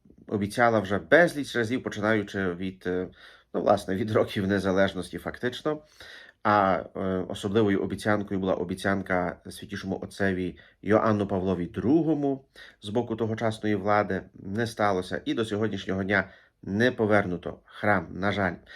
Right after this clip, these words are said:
Також не повернуто храм святого Йоанна Хрестителя в Білій Церкві, Святої Марії Магдалини у місті Львові. Це такі, ем, святині, ну, які ми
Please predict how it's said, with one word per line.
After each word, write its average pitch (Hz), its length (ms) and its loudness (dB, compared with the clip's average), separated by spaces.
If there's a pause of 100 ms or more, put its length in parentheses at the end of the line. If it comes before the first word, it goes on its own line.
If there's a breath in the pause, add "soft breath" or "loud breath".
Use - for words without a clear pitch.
(160 loud breath)
Також - 320 -2
не 107 60 0
повернуто 101 460 0
храм 104 280 0
святого 98 360 -4
Йоанна 95 260 2
Хрестителя 92 460 -4
в 85 40 -6
Білій 87 280 -6
Церкві, 135 580 0 (300 loud breath)
Святої 110 400 2
Марії 101 280 4
Магдалини 95 580 0
у 95 140 -2
місті 92 480 -6
Львові. 131 480 2 (800 loud breath)
Це 165 120 -4
такі, 139 520 -2
ем, 107 240 0
святині, 120 680 0 (340)
ну, 123 180 0
які 113 340 0
ми 120 300 0